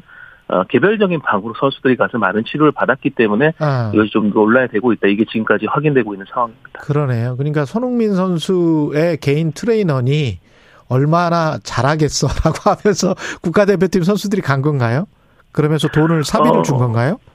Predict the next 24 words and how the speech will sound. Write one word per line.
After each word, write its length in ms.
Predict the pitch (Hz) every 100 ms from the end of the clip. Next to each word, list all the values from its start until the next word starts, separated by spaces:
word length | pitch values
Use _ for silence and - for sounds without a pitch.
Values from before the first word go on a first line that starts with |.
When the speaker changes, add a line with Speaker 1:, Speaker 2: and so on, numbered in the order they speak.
| _ _ _ - -
Speaker 1:
네, 220 | 147 131 -
사실은 300 | 175 220 233
안덕수 340 | 127 165 - -
트레이너는 800 | 226 214 196 190 190 185 185 165
이전에도 800 | 120 180 220 202 180 185 185 175
이제 160 | 143 131
국내 280 | - 143 175
축구계 680 | - - 180 156 143 135 131
쪽에서, 540 | 135 117 110 110 120 -
Speaker 2:
네. 320 | 156 139 117 104
Speaker 1:
어, 80 |
클럽팀에서 600 | 135 196 190 - 151 135 120
활동을 460 | 175 - 190 156
했었었고요. 720 | 240 277 - 139 117 156 175 170
Speaker 2:
음. 460 | 156 143 131 107 107
Speaker 1:
그래서 380 | 113 120 113
개별적으로 600 | - 120 170 170 165 160
알고 320 | 123 104 151 123
있는 220 | 110 101
많은 400 | 98 110 165 151
전현 460 | - 107 117 151 143
국가대표 480 | - 135 135 -
선수들이 600 | 127 151 143 - 143 127 -
있었습니다. 760 | 113 170 - 110 98 123 117